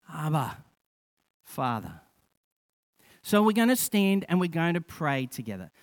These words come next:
So remember, when we start with "Our Father," got all of that, you got all that loaded up on the on-ramp?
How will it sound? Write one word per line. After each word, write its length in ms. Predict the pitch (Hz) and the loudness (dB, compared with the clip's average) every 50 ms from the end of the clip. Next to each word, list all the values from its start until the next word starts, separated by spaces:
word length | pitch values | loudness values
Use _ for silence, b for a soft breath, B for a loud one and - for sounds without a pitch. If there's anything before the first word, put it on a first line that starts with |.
| b b | b b
So 220 | b - - 170 170 | b -4 0 2 4
remember, 680 | 175 175 185 190 202 220 247 247 202 165 156 165 175 b b b b b b | 4 4 4 4 4 6 6 6 4 4 2 0 -4 b b b b b b
when 200 | - 151 165 180 | 0 2 4 4
we 80 | 190 208 | 4 2
start 400 | 202 - - 226 220 226 226 202 | 2 2 4 6 6 6 6 4
with 160 | 202 196 170 - | 2 -2 -2 0
"Our 220 | - 170 180 190 190 | 2 2 4 4 2
Father," 680 | - - - 208 208 208 202 190 165 135 147 185 185 - _ _ _ _ _ _ - | 0 0 2 4 6 6 6 4 4 2 0 -2 -4 -8 _ _ _ _ _ _ -4
got 160 | 143 156 160 | -2 0 2
all 240 | 170 175 185 190 190 | 2 4 4 4 4
of 80 | 185 | 4
that, 260 | 185 185 185 190 - _ _ - | 4 4 2 2 -2 _ _ -10
you 80 | 151 | -6
got 180 | 135 175 175 180 | -2 0 2 4
all 140 | 190 196 196 | 4 4 6
that 200 | 196 190 185 - | 6 4 4 4
loaded 400 | 180 175 180 185 196 185 185 175 | 4 4 6 6 4 4 4 4
up 280 | 180 202 - _ _ - | 4 4 4 _ _ -4
on 140 | - 170 175 | -2 0 2
the 120 | 170 170 | 4 4
on-ramp? 580 | 175 175 180 185 185 185 196 214 226 262 247 - | 4 4 4 4 4 4 4 4 4 2 0 -2